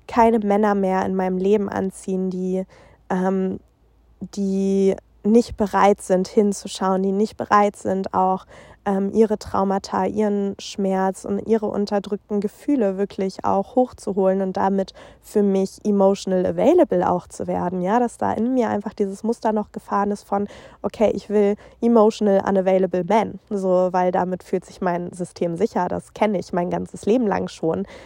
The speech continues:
ähm, genau, und das halt gerade umzukonditionieren auf, okay, auch emotional available Männer, ähm,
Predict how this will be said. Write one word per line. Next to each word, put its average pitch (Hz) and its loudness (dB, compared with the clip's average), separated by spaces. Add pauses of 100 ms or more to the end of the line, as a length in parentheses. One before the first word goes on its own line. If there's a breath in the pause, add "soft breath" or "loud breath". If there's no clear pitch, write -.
(240 loud breath)
ähm, 185 2 (400)
genau, 208 4
und 185 0
das - 0
halt 185 0
gerade 185 2
umzukonditionieren 190 -2
auf, - 0
okay, - -4
auch 185 2 (420 loud breath)
emotional 190 2
available 185 2 (120)
Männer, 180 -2 (100)
ähm, 175 -6